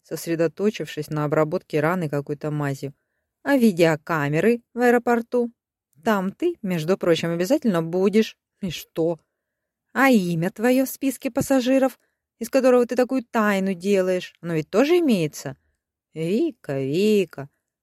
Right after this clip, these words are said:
покачал головой мужчина. «Ну что ты как ребенок, честное слово.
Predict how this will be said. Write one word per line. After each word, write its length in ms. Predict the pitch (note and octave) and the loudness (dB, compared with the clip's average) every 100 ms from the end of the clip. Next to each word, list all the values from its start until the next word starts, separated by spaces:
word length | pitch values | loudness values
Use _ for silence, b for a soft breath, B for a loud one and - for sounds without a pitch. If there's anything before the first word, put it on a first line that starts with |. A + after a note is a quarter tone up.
| _ C#3+ | _ -12
покачал 300 | C#3+ D#3+ D#3 | -6 -6 -2
головой 300 | C#3+ C#3+ D3 | 0 0 -2
мужчина. 540 | C#3+ - C#3 C3+ C3+ - | -4 -6 -8 -8 -10 -10
«Ну 60 | |
что 260 | A3 - G4 | -10 -4 -4
ты 120 | - | -4
как 240 | A#3 D3+ - | -4 -6 -6
ребенок, 640 | D3+ D3 C#3 C#3 C3+ B2+ | -4 -2 0 0 -2 -8
честное 400 | - C#3 C#3+ C#3 | -10 -10 -8 -10
слово. 420 | - C#3+ C3+ C3+ | -8 -8 -6 -8